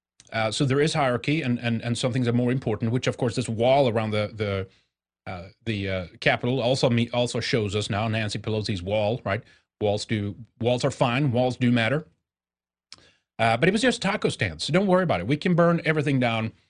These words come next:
Uh, it was just taco, taco stands, and so you should, you should sacrifice,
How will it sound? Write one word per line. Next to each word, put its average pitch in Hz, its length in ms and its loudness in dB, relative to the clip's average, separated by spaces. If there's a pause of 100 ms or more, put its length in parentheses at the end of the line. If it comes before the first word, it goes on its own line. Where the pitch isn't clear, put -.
(280)
Uh, 101 180 2
it 113 240 -2
was 110 180 -2
just - 380 -6
taco, 101 540 -4
taco 160 320 2
stands, 123 360 -2
and 113 140 2
so 135 80 -2
you 135 160 2
should, 120 240 -4 (400)
you 175 140 2
should 156 240 0
sacrifice, 135 840 0